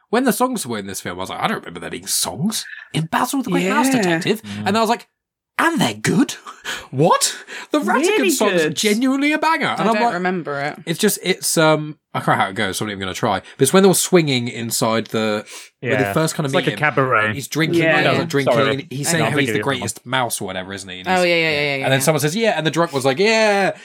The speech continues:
Speaker 1: you're," and he rhymes, like, something with, "and rat," and everyone's like,
Speaker 4: Mm.
Speaker 1: "What have you done?" <laughs> And he's, that's when he does what
Speaker 3: "What
Speaker 1: Dan
Speaker 3: did you
Speaker 1: mentioned.
Speaker 3: call
Speaker 1: It's like,
Speaker 3: me?"
Speaker 2: So good.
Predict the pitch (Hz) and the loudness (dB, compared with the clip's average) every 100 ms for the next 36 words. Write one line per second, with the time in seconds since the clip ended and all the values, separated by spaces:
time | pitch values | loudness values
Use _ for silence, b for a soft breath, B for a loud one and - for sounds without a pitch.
0 | B 160 170 156 160 139 156 151 135 123 | B 0 0 0 -2 2 2 2 -2 -6
1 | 127 - _ - - 143 139 127 123 110 | -8 -12 _ -8 -2 -2 -2 0 2 0
2 | - - 107 110 151 127 - 113 113 117 | -6 -10 -6 0 2 2 0 0 0 0
3 | 147 147 _ _ _ _ 107 127 - 151 | -2 -8 _ _ _ _ -2 0 0 -2
4 | 160 - - - 196 - 214 - 156 139 | -2 0 2 2 -2 0 -2 0 -2 -2
5 | 156 151 - 143 127 113 B B 123 123 | -2 -4 -2 -2 -2 -4 B B -2 0
6 | 117 104 127 120 143 160 127 170 170 190 | 0 -2 -2 0 2 0 0 0 2 2
7 | 180 185 240 254 262 254 262 202 - 160 | 0 -2 -4 -6 -8 -8 -6 -6 -6 -8
8 | - - 185 202 185 202 | -6 0 2 4 4 0